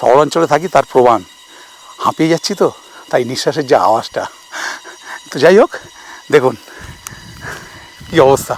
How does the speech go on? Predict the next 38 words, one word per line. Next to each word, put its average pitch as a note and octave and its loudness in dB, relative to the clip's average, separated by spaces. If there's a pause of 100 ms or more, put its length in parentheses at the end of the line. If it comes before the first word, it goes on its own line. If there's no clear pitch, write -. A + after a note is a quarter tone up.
(560)
দেখুন C3+ 4
ওই D3 4
হচ্ছে E3 2 (760)
পাহাড়ে C#3+ 2
থাকা D#3+ 2
লোক, B2 2 (280)
আর C#3 4
এই D#3+ 2
দেখুন D3 0
এই E3+ 6
হচ্ছে F3+ 0
শহরে G3+ 4 (140)
আমাদের G3+ 2
মতো G#3 -2 (100)
থাকা E3+ 2 (100)
লোক। C#3 0 (540)
হাঁপাচ্ছি, F3+ 0 (140)
আমরা E3+ 4
কিন্তু G3 0
হাঁপাচ্ছি D#3+ 0 (100)
রী-, E3 0
রীতিমতো। C3+ -2 (340)
তো - -4
যাই B3 6
হোক, - 2 (520)
এখানে G3 0 (500)
হাঁটতে E3+ 0
হাঁটতে G3+ 0
চলে F#3 4
এলাম, E3+ 4 (100)
দেখুন C3+ -2 (200)
অরেঞ্জ E3 4
গার্ডেন, G#2+ 0 (880)
এই D3 -6
দাদাদেরই D3+ 2
অরেঞ্জ D3+ -2
গার্ডেন। D3+ 0
দেখুন A2 -6